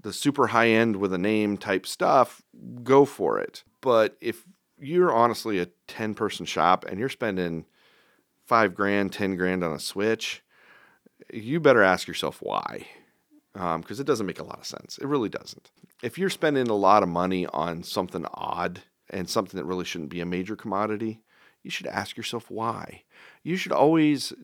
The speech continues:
do what the military calls trust but verify, all right? Trust that your I T person is doing the best they can for you,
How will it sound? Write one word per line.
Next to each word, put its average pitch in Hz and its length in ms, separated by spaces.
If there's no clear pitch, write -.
do 117 260
what 110 160
the 95 40
military 101 420
calls 85 340
trust - 600
but - 180
verify, - 640
all 82 80
right? 107 260
Trust 214 400
that 175 100
your 175 400
I 147 140
T 165 240
person 113 360
is 98 220
doing 135 400
the 120 100
best 101 300
they 90 80
can 90 320
for 52 240
you, 50 200